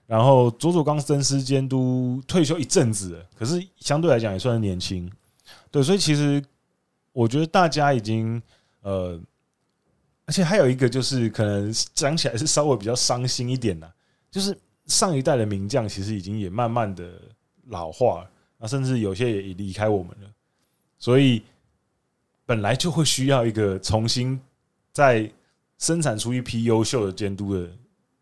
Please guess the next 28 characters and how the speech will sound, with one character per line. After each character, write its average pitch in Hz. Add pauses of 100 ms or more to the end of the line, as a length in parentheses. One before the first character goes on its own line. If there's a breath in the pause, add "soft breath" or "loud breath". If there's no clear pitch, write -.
(100)
的 92
时 -
间 127
嘛。 110 (460)
对， 117
所 139
以 -
我 151
觉 110
得 120 (580)
也 131
会 185
有 120
一 117
个 127
这 143
个 127
轮 107
回 104
是 120
很 90
正 117
常 -
的 104
事 107
情， - (420)
对 101
吧？ 98